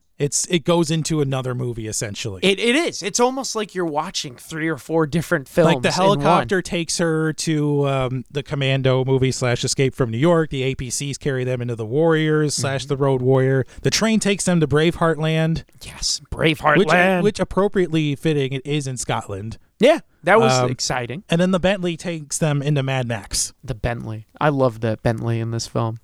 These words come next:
Speaker 1: You know,
Speaker 2: I loved how it would sometimes be scratched up, and then another scene it wouldn't be scratched <laughs> up.
Speaker 1: I get the feeling that the producers tried to get Aston Martin involved in the movie, but they said, like, "Will, are you a James Bond film?" And they go,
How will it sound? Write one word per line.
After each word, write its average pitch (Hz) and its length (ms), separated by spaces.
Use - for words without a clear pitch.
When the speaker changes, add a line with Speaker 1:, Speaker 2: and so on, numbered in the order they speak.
Speaker 1:
You 247 160
know, 233 120
Speaker 2:
I 175 120
loved 202 300
how 175 280
it - 140
would 139 180
sometimes 156 640
be 151 120
scratched 151 460
up, 165 320
and 127 180
then 120 160
another 123 320
scene 143 300
it 123 80
wouldn't 127 300
be 151 100
scratched 151 500
<laughs> - 120
up. 170 100
Speaker 1:
I 220 140
get 330 100
the 392 80
feeling 180 380
that 160 100
the 143 80
producers 135 580
tried 123 380
to 127 60
get 131 200
Aston 123 440
Martin 120 540
involved 160 460
in 170 80
the 175 80
movie, 175 300
but 143 200
they 131 260
said, 131 260
like, 127 180
"Will, 156 280
are 139 160
you 139 140
a 135 60
James 131 260
Bond 120 340
film?" 233 360
And 131 80
they 131 80
go, 123 320